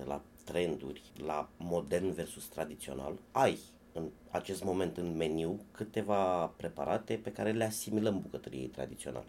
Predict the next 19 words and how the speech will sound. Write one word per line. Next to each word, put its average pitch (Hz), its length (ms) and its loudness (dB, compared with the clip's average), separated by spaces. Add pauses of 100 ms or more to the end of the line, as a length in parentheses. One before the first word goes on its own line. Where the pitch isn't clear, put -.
(140)
Uh, 69 440 -2
frigănele, 87 720 -2
care 73 140 0
au 73 160 4
o 71 80 0
istorie 78 400 0
care 71 160 -4
vine 78 200 -2
de 71 100 -4
la 67 100 0
Apicius 82 520 0
încoace 71 680 -2 (100)
de 76 220 -2
două 80 220 2
mii 78 120 -2
de 76 100 0
ani, 78 160 2
dar 76 180 -2
care 156 180 0